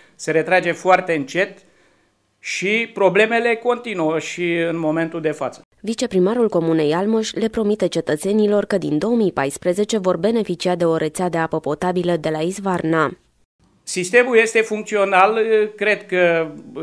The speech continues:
Speaker 1: cel mai târziu în vara acestui an, având în vedere că în momentul de față nu se poate lucra și oricum bugetul încă nu e stabilit la momentul ăsta. Deci am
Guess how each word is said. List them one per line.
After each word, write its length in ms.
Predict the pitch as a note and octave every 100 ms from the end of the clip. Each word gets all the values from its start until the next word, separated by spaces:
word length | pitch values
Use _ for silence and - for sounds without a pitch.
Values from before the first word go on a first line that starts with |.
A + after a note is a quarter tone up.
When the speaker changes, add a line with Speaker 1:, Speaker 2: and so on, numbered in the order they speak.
| D#3+
Speaker 1:
cel 220 | D#3 F#3+
mai 240 | F#3 F3 E3+
târziu 380 | E3+ D3 F#3+ F#3
în 60 |
vara 280 | E3 F#3 F3
acestui 460 | E3+ F3 D#3+ D3 B2
an, 120 | G2+ - _
având 280 | C#3+ C#3 D#3
în 60 | D3+
vedere 280 | D3+ D3+
că 100 | D3
în 60 | D3
momentul 320 | D3 D#3 D#3
de 60 | D3
față 260 | D#3 -
nu 80 | D#3+
se 140 | E3+ E3
poate 760 | D#3+ D3 C#3 B2+ B2+ A#2+ A#2 - -
lucra 460 | C#3 C3+ C#3 D#3
și 140 | D#3 D#3
oricum 340 | D#3 D#3 D#3
bugetul 440 | C3+ C3 D3 C#3+
încă 260 | D3 D3+ D3
nu 160 | D3+ D3+
e 480 | B2+ B2 C3 B2 - _ - - E2+ - -
stabilit 640 | - - C3 A#2+ B2 C3+
la 160 | C3 C3
momentul 460 | B2+ C3 C3 A#2+ A#2+
ăsta. 440 | - E3+ F3+ - _ - _ _ _ _
Deci 360 | C#3+ D#3 - D#3+ D3+ D3 C#3+ C#3+ - - _ _ _
am 420 | - D3 C#3 -